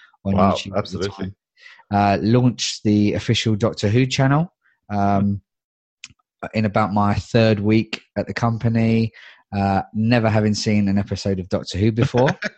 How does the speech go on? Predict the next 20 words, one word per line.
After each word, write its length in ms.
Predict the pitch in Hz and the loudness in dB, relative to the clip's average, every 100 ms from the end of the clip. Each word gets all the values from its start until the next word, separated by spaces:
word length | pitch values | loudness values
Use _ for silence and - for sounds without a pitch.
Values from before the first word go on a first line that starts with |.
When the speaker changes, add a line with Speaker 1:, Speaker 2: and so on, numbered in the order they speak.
| - 190 - | -6 -6 -2
Speaker 1:
Uh, 180 | 104 101 | -2 -2
so 160 | - | -4
that 140 | 113 104 | -2 0
was 120 | 104 | -2
a 60 | 98 | -4
baptism 500 | 107 - - 104 107 | -6 -6 -4 0 0
of 100 | 104 | -2
fire. 460 | - 107 113 131 131 | 0 2 4 2 -2
Uh, 180 | 104 104 | -2 0
that 200 | 110 - | 2 0
channel 280 | - 110 110 | 0 0 2
now 240 | 107 110 | 2 2
stands 460 | 104 - 107 104 104 | 0 -2 0 0 0
at 200 | 101 - | -2 -2
over 260 | 104 101 104 | -4 -2 -4
a 40 | |
million 260 | 101 101 98 | -2 -4 -4
subscribers, 800 | - 95 92 - 107 104 107 | -8 -12 -14 -4 -2 -2 -4
which 160 | 101 - | -8 -6
I'm 260 | 95 92 | -4 -4